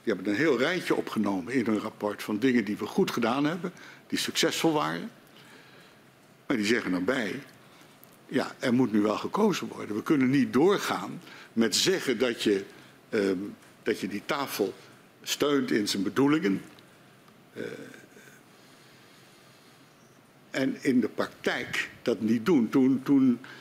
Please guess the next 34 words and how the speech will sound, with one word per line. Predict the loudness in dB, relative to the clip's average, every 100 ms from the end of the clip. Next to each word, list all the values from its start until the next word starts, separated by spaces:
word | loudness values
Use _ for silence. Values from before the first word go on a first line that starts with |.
| -20 -20 -4
uiteindelijk | -2 0 2 2 0
het | -2
gaswinningsbesluit | -2 0 2 2 2 -2 0 0 2
werd | -2 0
genomen, | 0 0
ik | 0
nog | 0
heel | 2 2
even | 0 -2
daar | -2 0
naartoe | -2 -6
terug | -6 -8 -8
mag. | -12 -14 -16 -20 -20 -18 -20 -20 -20 -20 -20 -20 -20 -6
Toen, | 2 4 4 2 0 -6
eh, | -8 -12 -6
dreigde | -4 -2 0 2
er |
een | 4 4
ministerraad | 4 2 0 0 0 -2
op, | -4 -8
ik | -6
dacht | -4 -2
dat | -2
het | 2
negentien | 4 4 2 0 2 4 4 2 -6 -20 -20 -20 -20 -20 -20 -20 -8
juni | 0 2 2 2 0
was. | -6 -10 -10 -12 -20 -20 -20 -20 -20 -20 -20 -20 -20 -4
En | -2
dat | 0
hoorde | 2 2 2 0 -2
Jan | -4 -4
Kabbega | -4 -6 -6 -6
en | -6
ik. | -8